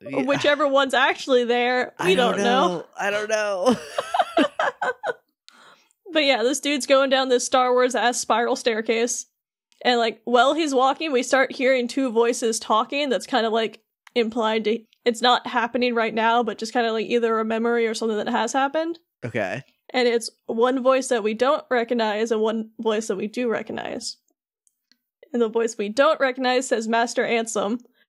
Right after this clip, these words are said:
Speaker 2: regarding the experiment I
Speaker 1: Oh,
Speaker 2: presented
Speaker 1: no.
Speaker 2: the other day, with your permission, I'd like to proceed." And the voice that says, "I forbid it," sounds like Christopher Lee.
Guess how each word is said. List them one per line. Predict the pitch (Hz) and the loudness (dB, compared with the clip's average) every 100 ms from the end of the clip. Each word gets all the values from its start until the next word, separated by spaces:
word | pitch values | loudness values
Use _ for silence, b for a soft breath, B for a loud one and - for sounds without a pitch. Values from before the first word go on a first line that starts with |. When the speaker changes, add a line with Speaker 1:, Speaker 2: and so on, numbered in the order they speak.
| _ - | _ -2
Speaker 2:
regarding | 240 226 247 240 | 2 4 2 2
the | 208 | -2
experiment | - - 330 320 240 220 | -4 -4 -2 2 2 2
I | |
Speaker 1:
Oh, | 220 | 2
Speaker 2:
presented | 240 220 226 220 | 0 0 0 0
Speaker 1:
no. | |
Speaker 2:
the | 214 214 | 0 0
other | 220 | 0
day, | 226 226 226 233 262 _ _ | 0 0 0 0 -4 _ _
with | - 247 | -2 0
your | 233 | 0
permission, | 220 262 277 - 262 247 - | -2 0 0 2 2 0 -2
I'd | 220 220 | -2 2
like | 233 226 | 0 0
to | 269 | -4
proceed." | - 247 - 311 196 214 _ _ _ _ - | -2 -4 -2 -2 -2 -4 _ _ _ _ -2
And | 220 | 0
the | 226 | 2
voice | 214 254 277 | 2 0 2
that | 254 | 0
says, | 240 254 233 - | 2 2 0 2
"I | 247 262 | 2 2
forbid | 269 226 214 285 | 2 0 2 2
it," | 247 240 - _ _ _ _ _ _ _ _ - | 2 -2 -4 _ _ _ _ _ _ _ _ -2
sounds | 285 302 359 | 2 2 0
like | 403 | -2
Christopher | - 349 - - 320 311 | -2 -4 -4 -6 -2 0
Lee. | 262 214 | -2 -4